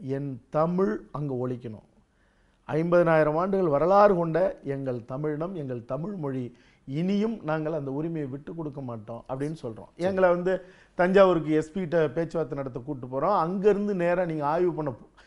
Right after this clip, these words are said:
Speaker 1: ஆய்வுனா அங்க போய் நீங்க பார்க்கலாம், உறுதி பண்ணலாம்னு சொல்லி கூட்டிட்டு போய் திருக்காட்டுப்பள்ளியில ஒரு இடத்துல வச்சுட்டு,
Speaker 2: ம், ம்.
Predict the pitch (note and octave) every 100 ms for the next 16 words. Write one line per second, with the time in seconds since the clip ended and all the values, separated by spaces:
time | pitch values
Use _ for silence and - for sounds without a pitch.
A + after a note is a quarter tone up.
0 | _ - - E3 E3 G#3 B3+ D3+ E3 D#3+
1 | A#3 G#3 F3 - F#3 E3+ F3 G#3+ A#3 -
2 | - G3+ C4 C#4 C4 A#3 B3 B3+ G3+ G#3
3 | A#3+ A3+ B3 G#3 G#3 D#3 C#3+ D#3 E3 B3
4 | G#3 A#3+ G#3 G3+ G#3 G3+ E3 D3+ E3+ C#3
5 | A#2 A2 D3+ A3+